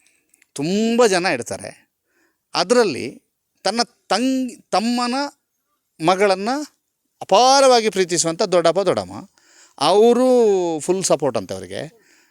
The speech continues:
ಬೆಳಿಗ್ಗೆ ಅಮ್ಮ ತಿಂಡಿ ಮಾಡಿಕೊಟ್ಟ ಇತಿಹಾಸವೇ ಇಲ್ವಂತೆ, ಎಲ್ಲ ದೊಡ್ಡಮ್ಮವೇ ಮಾಡೋದಂತೆ.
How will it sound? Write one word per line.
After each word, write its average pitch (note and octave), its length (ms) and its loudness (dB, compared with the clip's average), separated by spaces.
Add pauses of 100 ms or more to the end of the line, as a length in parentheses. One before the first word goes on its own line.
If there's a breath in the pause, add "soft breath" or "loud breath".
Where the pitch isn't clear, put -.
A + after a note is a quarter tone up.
(180 soft breath)
ಬೆಳಿಗ್ಗೆ G3 300 2
ಅಮ್ಮ D#3 300 -2
ತಿಂಡಿ F3 300 -2
ಮಾಡಿಕೊಟ್ಟ G#3 420 0
ಇತಿಹಾಸವೇ D4 640 2
ಇಲ್ವಂತೆ, D3 320 2
ಎಲ್ಲ A3+ 120 4
ದೊಡ್ಡಮ್ಮವೇ A#3 500 2
ಮಾಡೋದಂತೆ. A2+ 560 -4